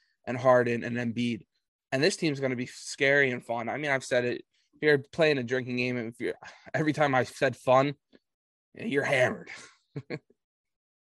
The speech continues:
But, man, it's gonna be a wild ride. I wanna thank everybody for listening to this episode of the B S P podcast. If you're watching on YouTube, you've seen <laughs> the cat tower pop in and out with the green screen going off a little bit. So make sure you go subscribe to the YouTube.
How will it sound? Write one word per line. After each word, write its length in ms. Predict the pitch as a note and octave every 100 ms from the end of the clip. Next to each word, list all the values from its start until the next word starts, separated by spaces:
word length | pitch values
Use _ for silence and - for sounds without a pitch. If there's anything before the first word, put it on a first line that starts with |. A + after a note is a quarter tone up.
| _ _ _ _ _ _ _ _ _ -
But, 120 | C#3
man, 340 | C#3+ C3+ C3 - _ _ _ _ _ - - _ _ _
it's 140 | D3+ D#3
gonna 160 | E3+
be 60 | E3
a 100 | D3
wild 300 | C#3 C3+ C3+
ride. 360 | C3 C3 B2+ B2
I 40 |
wanna 140 | C#3 C#3
thank 160 | D3+
everybody 400 | A2 D3+ C#3+ D3
for 140 | C#3 C3
listening 500 | C#3+ - D3+ D3+ D#3 _ _ _ _ _
to 100 | C#3
this 120 | C3
episode 360 | C3 C#3 C#3 C#3
of 80 |
the 60 | C3
B 180 | B2 C#3
S 100 | B2
P 160 | C#3+
podcast. 680 | B2 C3 C3 B2+ A#2+ A#2+ - _ _ _ _ -
If 60 |
you're 80 | C3+
watching 320 | D3 D3 D#3+
on 140 | D3 C#3+
YouTube, 460 | D3+ C#3+ D#3+ D3+
you've 120 | C#3
seen 340 | A#2+ D3 D3 C#3+
<laughs> 100 | -
the 400 | D3+ C3+ B2+ B2+
cat 240 | - C3+ -
tower 280 | E3 D3 C#3
pop 300 | B2+ C3+ B2
in 140 | C#3+ C3+
and 160 | C3
out 240 | C3 C3 - _ _ -
with 140 | C3
the 60 | C3+
green 380 | A#2+ B2 D3+ C#3
screen 480 | - C#3 C3+ C3
going 300 | C3 C3 C3
off 180 | B2+ B2
a 60 | C3
little 200 | B2 A#2+
bit. 320 | A#2+ B2 -
So 120 | C3+
make 160 | C3+ C3
sure 120 | C#3
you 60 | C3
go 120 | C3
subscribe 480 | - A#2+ C3 B2+ B2+
to 60 |
the 240 | A#2+ B2+ C#3+
YouTube. 300 | - D3